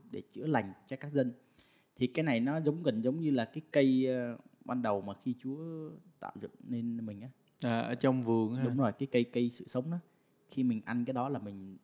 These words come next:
Speaker 1: sẽ được chữa lành.
Speaker 2: Ừ.
Speaker 1: À, cái điều này, công-, cái này thì, ờ, ở những chương trước á,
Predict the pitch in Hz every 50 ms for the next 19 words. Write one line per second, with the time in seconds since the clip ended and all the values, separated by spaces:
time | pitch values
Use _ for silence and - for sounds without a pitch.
0 | - - - - - 120 139 120 - _ _ - 120 139 120 104 92 - - _
1 | _ _ _ _ _ _ _ _ 131 123 117 107 104 101 92 113 113 113 117 117
2 | - - _ _ _ _ - 220 175 170 151 147 - - - - - - 185 175
3 | 175 - - - 247 240 202 160 127 123 - 131 120 - - _ _ _ _ _
4 | _ _ - 117 120 120 120 123 120 120 120 104 - - - - - - - _
5 | _ _ _ - - - 123 127 131 180 170 - 208 170 160 160 - 277 277 -